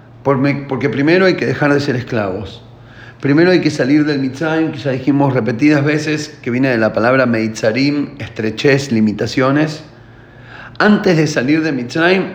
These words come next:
no sos ni siquiera considerado el pueblo judío. De hecho, antes de, cuando, a lo largo de la Torá hasta bajar a Egipto, éramos una familia con una tradición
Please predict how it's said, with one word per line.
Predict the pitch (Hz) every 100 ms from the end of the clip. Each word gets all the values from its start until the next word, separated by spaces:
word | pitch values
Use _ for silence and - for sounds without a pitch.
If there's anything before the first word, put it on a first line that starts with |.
| -
no | 143 156
sos | 156 160
ni | 165
siquiera | 143 127 156 160 123
considerado | 127 117 117 131 151
el | 139
pueblo | 139 139 127
judío. | 117 107 151 110 113 110 - - - - -
De |
hecho, | 123 156 127 - - - - -
antes | 135 131 120
de, | 110 110 107 107
cuando, | - 104 107 110 - - - - - -
a | 120
lo | 104
largo | 131 160 147
de | 123
la | 120
Torá | 127 139 131 127 -
hasta | 131 139 139 135 120 113 107 92 -
bajar | 104 113 - 135
a |
Egipto, | 123 - 165 - 170 160 120
éramos | 139 135 131
una | 117
familia | 113 101 139 147 113 95 101
con | 113 110
una | 117
tradición | 110 101 101 - 117 95 101